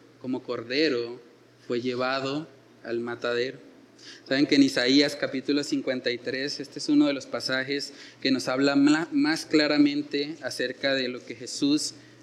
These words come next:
vino a hacer. Isaías capítulo cincuenta y tres, en el versículo siete, dice: "Angustiado él y afligido, no abrió su boca, como cordero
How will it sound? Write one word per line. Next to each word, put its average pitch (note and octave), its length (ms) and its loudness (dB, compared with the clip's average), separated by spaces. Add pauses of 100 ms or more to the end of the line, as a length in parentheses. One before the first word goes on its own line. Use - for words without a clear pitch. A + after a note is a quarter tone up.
vino C#3 360 -2
a C3+ 40 -2
hacer. C3 480 -4 (300)
Isaías C3+ 520 2
capítulo C3+ 440 -4
cincuenta B2+ 440 -2
y A#2+ 80 -2
tres, C3 320 -2
en C#3 60 -8
el C3 100 -8
versículo C3 460 -6
siete, C#3 400 -2
dice: C3+ 260 -4
"Angustiado D3 880 2
él D#3 360 4 (760)
y C#3+ 100 4
afligido, B2 720 -2 (800)
no C#3+ 220 6
abrió E3 380 6
su E3 200 8
boca, D3+ 480 6 (760)
como D3 340 4
cordero C3+ 840 2